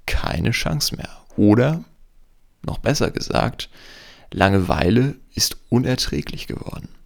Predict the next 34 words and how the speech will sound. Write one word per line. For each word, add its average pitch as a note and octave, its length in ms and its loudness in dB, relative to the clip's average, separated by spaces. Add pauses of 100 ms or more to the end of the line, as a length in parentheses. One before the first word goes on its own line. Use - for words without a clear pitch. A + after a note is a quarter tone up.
(760)
Bei - 200 4
aufkommender - 640 2
Langeweile A#1+ 540 -2
entsteht - 600 -2
sofort - 520 -2
der B2 100 4
Druck G2 560 -2 (400)
und - 400 -4
man - 160 -2
muss C#3 140 0
schon A#2+ 160 0
sagen, F#2 260 0
das F#2 140 -6
krankhafte B2+ 600 -4
Bedürfnis, - 720 -2
doch F2+ 240 -4
einfach - 340 -6
ans - 200 -8
Handy - 360 -6
oder F#2+ 220 -2
auf - 100 -4
Social - 360 -4
Media G#2 380 -2 (400)
oder - 160 0
an - 80 -2
den - 60 -8
Fernseher A#2+ 400 4
zu A#2 160 -2
gehen A#2 300 2 (640)
und - 220 -2
diesen G2 220 0
Druck - 360 -4 (180)
zu - 160 -8
entledigen. C#3 640 -4